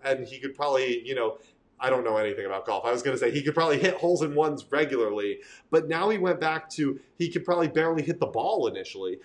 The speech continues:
and he had to build back up. But by doing that, he's able to accelerate and blow past his previous best.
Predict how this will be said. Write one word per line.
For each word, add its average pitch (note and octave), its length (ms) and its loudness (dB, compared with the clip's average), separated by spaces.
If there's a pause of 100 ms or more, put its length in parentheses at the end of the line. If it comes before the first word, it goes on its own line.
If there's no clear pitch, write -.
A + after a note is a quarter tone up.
(160)
and D#3 80 -4
he E3+ 60 6
had F3+ 80 8
to F3 60 2
build D#3 520 4
back D3 280 -2
up. G3 360 -4 (160)
But D#3+ 140 2
by D#3 140 2
doing F3+ 480 -4
that, A2+ 320 -2
he's D#3 160 -4
able D#3+ 220 -2
to E3+ 180 2
accelerate G3 680 0
and A#2+ 100 -12
blow C#3+ 440 4
past - 580 -6 (240)
his C#3 160 -6
previous D3+ 720 -2
best. - 640 -6